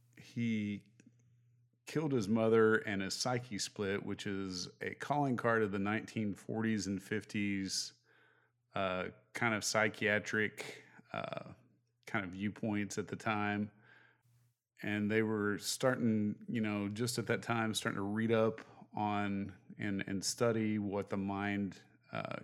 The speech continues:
could do. And, you know, you're working from Sigmund Freud on. So there's a lot of crazy, uh,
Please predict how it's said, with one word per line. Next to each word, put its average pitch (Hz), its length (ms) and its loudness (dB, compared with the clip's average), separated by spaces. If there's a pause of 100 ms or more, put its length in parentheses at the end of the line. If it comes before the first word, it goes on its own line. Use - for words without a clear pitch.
(120)
could 98 260 -8
do. 110 420 2 (760)
And, 92 520 -4 (960)
you 101 80 -4
know, 95 140 -2
you're 95 200 -2
working 95 360 -2
from 90 380 -6 (420)
Sigmund 101 520 -2
Freud 104 580 0 (200)
on. 104 500 0 (300)
So 95 480 0 (760)
there's 110 160 0
a 113 40 0
lot 135 260 4
of 113 160 2
crazy, 110 760 2
uh, 92 260 -2